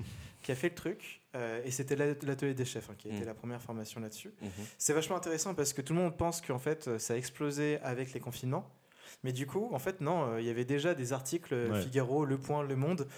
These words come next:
Speaker 1: en deux mille vingt, mais en janvier, qui parlait justement de l'explosion, euh, du
Speaker 3: Ouais.
Speaker 1: C A P cuisine et
Speaker 2: Mm.
Speaker 1: du C A P à distance, et
Speaker 3: Donc c'est
Speaker 1: surtout
Speaker 3: une
Speaker 1: dans les
Speaker 3: tendance
Speaker 1: écoles de commerce.
Speaker 3: de, de fond un peu plus importante.
Speaker 1: Ouais.
Speaker 3: Ouais, ouais, bah.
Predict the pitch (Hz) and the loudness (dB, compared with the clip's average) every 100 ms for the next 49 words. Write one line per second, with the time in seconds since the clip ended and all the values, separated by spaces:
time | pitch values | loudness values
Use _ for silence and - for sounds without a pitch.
0 | - - 113 120 160 175 175 147 120 127 | -18 -14 -8 0 2 2 0 0 -4 0
1 | 156 165 - 127 120 120 127 127 156 147 | -2 -2 -4 0 4 4 2 -2 -2 -2
2 | 147 - - _ - 143 143 156 156 147 | -6 -8 -16 _ -10 -2 0 0 0 2
3 | - 165 143 123 170 214 - 185 170 175 | 2 2 2 0 0 -2 0 2 4 2
4 | 170 - 120 107 104 - 170 170 165 - | 2 -2 -2 2 2 4 4 2 -2 0
5 | 151 160 170 147 156 156 156 151 - 143 | -2 2 2 0 0 -2 -2 -2 0 0
6 | 139 131 - - 151 139 - 190 214 - | 0 -2 -6 -6 -6 -2 2 2 0 -2
7 | 120 101 113 107 120 123 131 196 220 196 | -2 2 4 6 10 10 10 10 6 6
8 | 190 175 170 - - 107 101 98 101 - | 4 2 4 2 2 2 4 4 0 2
9 | 123 113 95 101 101 95 104 156 139 113 | 4 6 4 2 2 2 6 6 6 6
10 | 113 113 101 | 6 4 0